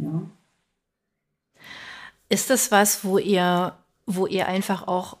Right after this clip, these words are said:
Speaker 2: sag ich mal, den Endverbraucher ein Stück weit aufklären müsst? Also ich sag mal ganz ehrlich, also mir hat das jetzt nichts gesagt, das Siegel. Also wenn ich das jetzt sehen würde auf einer Verpackung, wo ja wirklich so viel dahinter steckt, also so wie du es jetzt geschildert hast, ist es ja auch unglaublich streng.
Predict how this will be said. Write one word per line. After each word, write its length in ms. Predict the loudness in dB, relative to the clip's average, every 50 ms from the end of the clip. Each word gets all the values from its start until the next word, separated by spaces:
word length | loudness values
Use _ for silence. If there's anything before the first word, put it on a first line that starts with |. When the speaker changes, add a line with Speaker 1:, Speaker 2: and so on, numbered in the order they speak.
| _ _ _
Speaker 2:
sag 220 | -8 -6 -4 -4
ich 100 | -4 -2
mal, 80 | -2 -2
den 120 | -2 -2 -2
Endverbraucher 640 | -2 0 4 4 4 4 4 2 0 0 2 2
ein 80 | 0 0
Stück 240 | 0 -2 -4 -2 -2
weit 180 | -2 -2 -2
aufklären 540 | -4 -6 -6 -8 -6 -2 0 0 2 2 2
müsst? 380 | 2 0 0 -2 -6 -8 -14 -20 _ _ _ _ _ _ _ 2
Also 160 | 4 6 6
ich 100 | 6 6
sag 200 | 6 4 6 8
mal 120 | 6 6 8
ganz 240 | 8 6 6 6 6
ehrlich, 280 | 6 6 6 6 4
also 160 | 2 2 4
mir 200 | 4 4 6 6
hat 140 | 4 4 4
das 100 | 2 2
jetzt 180 | 0 0 2 0
nichts 220 | 0 0 0 -4
gesagt, 540 | -8 -8 -8 -8 -8 -8 -10 -12 -12 -10 -8
das 160 | -8 -6 -6
Siegel. 260 | -6 -8 -6 -6 -4
Also 180 | -2 0 4 6
wenn 120 | 6 6
ich 80 | 6 4
das 160 | 2 2 4
jetzt 160 | 2 2 2
sehen 240 | 4 4 4 6 6
würde 180 | 6 6 6 4
auf 140 | 4 2 2
einer 100 | 2 2
Verpackung, 600 | 0 -2 2 4 4 4 6 6 6 6 4 2 -2 -8 -10 -10 -10 0 8
wo 100 | 10 12
ja 200 | 12 12 12 10
wirklich 320 | 8 6 6 4 2 4 6
so 180 | 6 6 6
viel 220 | 6 6 4 6 6
dahinter 400 | 6 6 6 6 6 6 4 4
steckt, 460 | 2 2 0 -2 -4 -4 -6 -4 0
also 260 | 0 2 4 2 2 0 -2 -8 -12 -12 -8
so 160 | 0 4 6 8
wie 80 | 8
du 100 | 8 6
es 100 | 6 6
jetzt 180 | 6 4 4 2
geschildert 500 | 0 2 4 4 6 6 6 6 6 4
hast, 180 | 2 2 2
ist 140 | -2 -4 -4
es 120 | -4 -2 0
ja 100 | 0 0
auch 140 | 0 0
unglaublich 540 | 2 2 4 6 6 4 4 4 2 2 4
streng. 580 | 4 2 2 -2 -2 -2 0 0 0 -4 -6